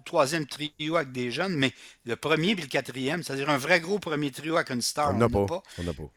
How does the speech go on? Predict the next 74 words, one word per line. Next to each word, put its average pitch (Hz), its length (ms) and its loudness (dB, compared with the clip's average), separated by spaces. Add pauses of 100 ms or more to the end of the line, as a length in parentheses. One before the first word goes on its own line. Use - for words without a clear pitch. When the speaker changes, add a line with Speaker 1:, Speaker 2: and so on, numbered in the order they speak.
Speaker 1:
Puis 151 120 -2
les 143 100 6
quatrièmes, 147 460 2
notre 117 180 -4
quatrième 139 420 -2
trio, 117 380 -6
là, 110 80 -6
on 98 40 -8
va 107 60 -10
dire 107 220 -10
une 104 80 -12
affaire, 131 220 -14
c'est, 104 200 -10 (220)
c'est, - 180 -8
c'est, 107 240 -6
c'est - 240 -8
clic, 135 180 -18
clic, - 160 -20
clac, 143 220 -14
tu 120 80 -16
sais, - 160 -8
c'est, 120 260 -10
c'est 117 140 -16
des 113 140 -18
têtes - 240 -14
à 113 60 -18
claque. - 260 -20
Speaker 2:
Ouais, 135 100 8
oui, 120 240 8
c'est, 123 160 4
Speaker 1:
C'est 107 160 0
à 117 40 6
Speaker 2:
c'est, 107 80 2
Speaker 1:
part - 140 0
Speaker 2:
c'est, 110 80 2
Speaker 1:
de, 104 40 2
Speaker 2:
c'est 135 240 2
ce - 100 4
qui 156 160 6
reste, 123 380 4
Speaker 1:
euh, 135 80 2 (580)
Speaker 2:
là. 196 120 2
<laughs> - 60 -16
Speaker 1:
c'est - 200 2
ce 170 80 8
qui 180 160 4
reste, 143 340 2
non ? 151 240 4
Speaker 2:
Mais 254 180 12
je 170 100 6
Speaker 1:
Et - 20 12
Speaker 2:
vais - 0 -
te 196 60 10
Speaker 1:
c'est 220 140 12
Speaker 2:
le 175 60 10
Speaker 1:
là, 214 120 12
Speaker 2:
donner, 285 160 6
Speaker 1:
par 175 200 10
Speaker 2:
par - 0 -
contre, 220 280 10
je 160 40 10
vais 143 60 10
te 131 60 -2
donner, 190 360 6
par 139 240 4
contre, 208 380 6
puis 123 180 0
ça 120 140 4
fait 147 180 4
longtemps 202 460 6
que 170 120 -6
tu 143 120 -2
milites 135 400 2 (440)
pour, 156 380 8